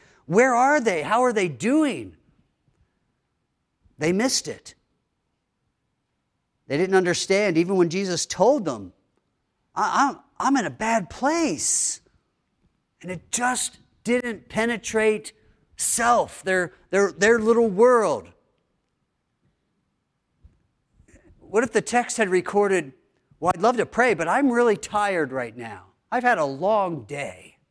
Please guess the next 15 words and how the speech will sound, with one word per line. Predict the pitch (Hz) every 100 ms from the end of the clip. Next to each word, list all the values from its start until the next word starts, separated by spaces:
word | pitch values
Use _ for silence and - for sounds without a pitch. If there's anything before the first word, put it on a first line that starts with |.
| _ _ _ _
<laughs> | _ _ _ _ _
Do | 175 - _ -
you | 160
think | 170 247
that | 254
would | 226 170
go | 196 170
over | 196 226
well | 208 214 254
with | 196
any | 151 170 208
of | 220
us | 240 233
reading | 160 170 220 226
that? | 233 277